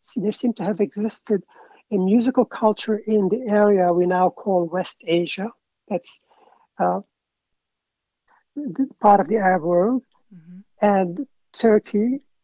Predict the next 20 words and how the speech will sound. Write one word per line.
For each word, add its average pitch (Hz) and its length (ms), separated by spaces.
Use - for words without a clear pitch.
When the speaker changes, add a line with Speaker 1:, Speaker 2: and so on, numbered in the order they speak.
Speaker 1:
and 185 460
Iran 208 640
and 208 260
some 294 300
of 277 120
the 226 60
surrounding 190 680
countries. 208 640
This - 220
influence 208 640
stretched - 580
west 214 480
toward 190 580
the 220 80
Levant, 190 680
um, 170 480
and, 185 240
uh, 175 220
North 185 280
Africa. 175 540